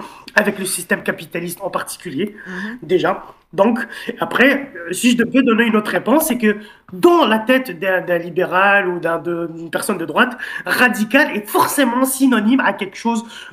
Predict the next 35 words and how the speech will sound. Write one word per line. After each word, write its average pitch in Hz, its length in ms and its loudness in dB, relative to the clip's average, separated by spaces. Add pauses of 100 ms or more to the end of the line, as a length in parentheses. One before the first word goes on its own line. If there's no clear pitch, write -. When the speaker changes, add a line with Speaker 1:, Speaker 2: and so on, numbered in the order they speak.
Speaker 1:
de 160 140 4
négatif. 247 320 2 (680)
Speaker 2:
Mhm. - 60 -10
Speaker 1:
La 175 100 -2
radicalité, 208 960 2 (360)
c'est, 262 500 2 (460)
parce - 140 -6
que 285 120 2
c'est, 254 160 -2
c'est 220 160 -6
la 208 180 0
dictature 302 520 2
de, 196 140 -2
du 180 160 -2
centre, 277 280 2 (640)
hein, 240 160 4
c'est, 196 220 -4 (260)
tout 381 100 4
ce 381 80 2
qui 302 100 4
est 285 40 6
radical, 247 480 4
il 247 100 4
est 240 60 6
mauvais. 208 320 0 (580)
Donc, 269 440 4 (300)
forcément, - 880 2
on 202 180 0
est, 214 340 2
on 190 60 -4
est 202 140 -4
conditionné 269 680 2
à - 100 0
ce - 100 -4
que 214 80 -2